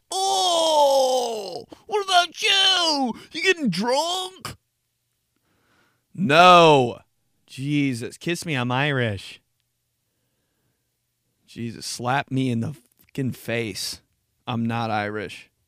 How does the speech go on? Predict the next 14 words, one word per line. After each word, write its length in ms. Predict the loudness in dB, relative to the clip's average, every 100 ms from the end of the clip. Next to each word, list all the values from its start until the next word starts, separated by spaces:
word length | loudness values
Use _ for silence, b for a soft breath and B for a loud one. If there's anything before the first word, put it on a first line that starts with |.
| _
That's 180 | -10 -6
the 140 | -4 -4
worst. 760 | -6 -4 -4 -4 -10 -16 -18 _ _ _ _ _ _ _ _ _ _ _ _ _ B B B B B B _ _ _ -20
But 120 | -12
yeah, 120 | -12 -12
I'll 100 | -14
pr-, 120 | -20 _
probably 220 | -20 -18 -20
still 180 | -20
go 100 | -20
up 160 | -20 -20
for 180 | -20 -20 _ -16
it. 60 | -14
<clears throat> 160 | -14